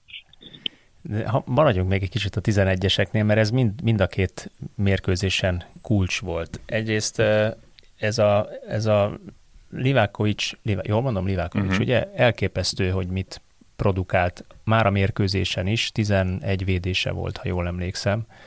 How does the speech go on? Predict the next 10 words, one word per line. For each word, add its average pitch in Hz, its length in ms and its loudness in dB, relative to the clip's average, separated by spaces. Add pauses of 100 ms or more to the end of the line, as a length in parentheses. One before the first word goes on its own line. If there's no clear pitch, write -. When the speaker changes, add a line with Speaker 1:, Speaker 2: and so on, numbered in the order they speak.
(220)
Speaker 1:
Plusz 98 260 4
megint 98 280 4
megfogott, 92 600 0
ö, 98 160 4 (180)
büntetőket, 98 880 2 (400)
ö, - 40 0 (680)
de 107 100 2
hát 117 180 2
ugyanez 113 320 2
elmondható 107 800 0